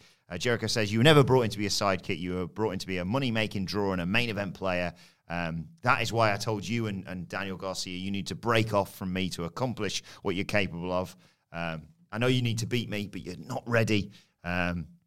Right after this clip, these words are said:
Guevara said, "Look, you might think that the boy you first saw wrestle might not be able to beat you, but the man I've become will. Um, once I beat you, then we can go on and win the tag titles." They shake hands. They do the classic, pull them in close. Um, Jericho says, "I won't,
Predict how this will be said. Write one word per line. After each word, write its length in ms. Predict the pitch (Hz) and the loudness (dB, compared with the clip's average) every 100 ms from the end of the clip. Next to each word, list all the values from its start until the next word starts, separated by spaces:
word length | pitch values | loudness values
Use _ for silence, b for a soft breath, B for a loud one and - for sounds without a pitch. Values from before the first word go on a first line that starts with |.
| _ _ _ _ _ _ _ _ | _ _ _ _ _ _ _ _
Guevara 260 | - 117 120 | 0 4 6
said, 140 | 120 123 | 6 4
"Look, 100 | 120 | 6
you 100 | 123 | 8
might 200 | 131 120 | 6 6
think 160 | 131 | 2
that 60 | 101 | 2
the 80 | 98 | 0
boy 220 | 117 117 | 4 4
you 160 | 113 110 | 4 2
first 320 | 120 113 110 | 4 6 6
saw 160 | 117 101 | 4 6
wrestle 380 | 117 117 - 92 | 4 4 0 0
might 140 | 92 | -2
not 120 | 80 | -2
be 60 | 85 | -4
able 120 | 87 | -6
to 100 | - | -6
beat 180 | 98 85 | -6 -4
you, 140 | 90 | -4
but 180 | 82 - | -4 -6
the 80 | 82 | -4
man 480 | 87 123 113 90 - - | 2 4 4 0 -8 -8
I've 180 | 92 - | -8 -8
become 500 | 87 - 117 95 87 | -4 2 4 4 4
will. 380 | 104 92 85 - b b b | 4 4 0 -6 b b b
Um, 320 | 90 87 90 | -6 -4 -2
once 200 | 117 113 | -2 0
I 60 | 101 | -2
beat 260 | 110 104 | -2 -2
you, 320 | 87 98 98 - | 0 -2 -4 0
then 120 | 151 | 2
we 120 | 143 107 | 2 2
can 80 | |
go 100 | 104 98 | 2 2
on 60 | |
and 100 | 92 | 2
win 120 | 127 | 2
the 60 | 98 | 0
tag 260 | - 110 95 | -2 -2 -2
titles." 400 | 90 80 71 80 | -4 -4 -4 -4
They 100 | 90 | -2
shake 300 | - 147 123 | 2 4 4
hands. 380 | 98 98 95 - b b | 0 -2 -4 -10 b b
They 80 | 87 | -12
do 160 | 92 | -10
the 80 | 87 | -10
classic, 520 | 85 117 117 101 98 | -4 -4 -2 -6 -6
pull 140 | - 117 | -6 -4
them 120 | 104 | -4
in 100 | 95 | -6
close. 460 | 98 98 95 95 - b b b | -4 -2 -2 -4 -8 b b b
Um, 420 | 82 82 82 85 - _ _ _ _ _ _ | -6 -4 -4 -8 -14 _ _ _ _ _ _
Jericho 380 | - 135 123 120 | 4 4 6 2
says, 340 | 110 117 110 107 | 4 4 4 4
"I 100 | 104 | 2
won't, 280 | 123 135 | 2 0